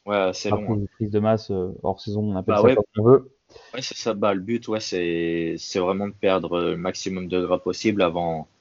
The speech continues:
Speaker 2: Ouais.
Speaker 1: bah, avant de, avant de prévoir la prise de masse qu'on a, bah,
Speaker 2: Mhm.
Speaker 1: on a parlé, on, on a prévu faire ça sur, euh, sur deux ans environ, donc, euh,
Speaker 2: Ouais.
Speaker 1: donc, ouais.
Speaker 2: Et du coup, euh, comment ça s'est passé le coaching, euh, jusqu'à aujourd'hui ?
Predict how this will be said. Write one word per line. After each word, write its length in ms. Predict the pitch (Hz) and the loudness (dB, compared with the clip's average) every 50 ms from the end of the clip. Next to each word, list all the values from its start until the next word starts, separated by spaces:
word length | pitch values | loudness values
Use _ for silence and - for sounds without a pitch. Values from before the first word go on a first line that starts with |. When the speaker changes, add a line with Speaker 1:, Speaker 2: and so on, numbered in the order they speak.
| _ _ - 170 156 147 | _ _ -20 -14 -6 0
Speaker 2:
Ouais. 260 | 127 120 110 - - - 123 | 4 4 4 4 2 -2 -2
Speaker 1:
bah, 120 | 90 90 85 | 2 2 2
avant 240 | 85 90 90 90 - _ - | 4 2 0 -2 -4 _ -6
de, 380 | 85 82 80 80 78 - - - _ - | -4 -2 -2 -2 -2 -4 -6 -10 _ -2
avant 220 | 92 90 92 90 | -2 0 0 -2
de 60 | 90 - | -6 -2
prévoir 400 | - 101 92 87 92 95 95 92 | 0 2 2 4 4 4 4 4
la 100 | 87 87 | 4 2
prise 240 | - - 92 - - | 0 -4 -8 -2 0
de 80 | 90 | 0
masse 320 | 90 92 98 101 101 - - | 2 2 2 0 0 -2 -6
qu'on 180 | - 90 85 | -8 -6 -4
a, 240 | 82 82 82 80 80 - _ _ - | -4 -2 -4 -4 -6 -10 _ _ 2
bah, 280 | 98 90 85 151 147 | 4 4 4 4 4
Speaker 2:
Mhm. 260 | 143 135 127 - - - | 2 2 0 0 -2 -6
Speaker 1:
on 120 | 85 90 92 | -6 -2 0
a 80 | 90 87 | -2 0
parlé, 380 | - 87 90 90 95 104 101 92 | 0 -2 0 2 2 2 2 2
on, 200 | 87 82 80 80 - - | 0 -4 -8 -12 -14 -6
on 60 | 98 | -4
a 80 | 95 92 | -4 -4
prévu 320 | - - 107 92 92 95 | 0 0 0 0 0 -2
faire 220 | - - 104 92 - | -4 -4 -4 -4 0
ça 140 | - 107 - | -2 -2 -2
sur, 260 | - - - 87 90 | -2 -4 -4 -4 -4
euh, 180 | 85 82 85 87 - - | -4 -4 -6 -10 -14 -16
sur 240 | - - 107 92 87 | -6 -2 -2 -2 2
deux 240 | 87 98 92 95 107 | 2 2 2 2 0
ans 100 | 113 113 | -2 -2
environ, 320 | 95 92 98 101 113 113 | 0 0 0 0 0 -2
donc, 280 | 104 92 90 92 - 90 | -2 -4 -8 -6 -4 -4
euh, 100 | 82 76 - _ _ _ _ _ _ _ _ _ _ _ _ _ _ _ _ | -4 -4 -6 _ _ _ _ _ _ _ _ _ _ _ _ _ _ _ _
Speaker 2:
Ouais. 260 | 135 135 135 113 - - - - _ _ _ _ _ _ _ _ _ | 4 6 6 6 6 2 -6 -20 _ _ _ _ _ _ _ _ _
Speaker 1:
donc, 140 | 98 95 - _ 98 | -8 -8 -2 _ 2
ouais. 100 | 104 - - - - - - _ _ _ _ _ _ _ _ _ _ _ _ _ _ _ - | 2 2 2 -2 -4 -10 -14 _ _ _ _ _ _ _ _ _ _ _ _ _ _ _ 2
Speaker 2:
Et 100 | 123 123 | 4 6
du 140 | 123 131 - | 6 4 6
coup, 180 | - 180 175 165 | 8 10 12 12
euh, 300 | 160 151 143 139 143 135 | 12 12 12 12 12 10
comment 160 | 143 135 131 | 8 4 2
ça 120 | 127 131 | 0 0
s'est 120 | 127 143 127 | -2 0 0
passé 240 | 139 131 123 143 | 0 0 0 0
le 40 | 123 | 0
coaching, 440 | 113 127 120 107 - - 135 127 113 | 0 0 0 0 -2 -4 -2 0 2
euh, 180 | 107 107 104 107 | 2 2 2 0
jusqu'à 260 | 104 101 - - 113 | -2 -4 0 2 2
aujourd'hui ? 520 | 110 110 110 107 113 117 113 110 - - | 4 4 4 2 0 0 -2 -6 -6 -12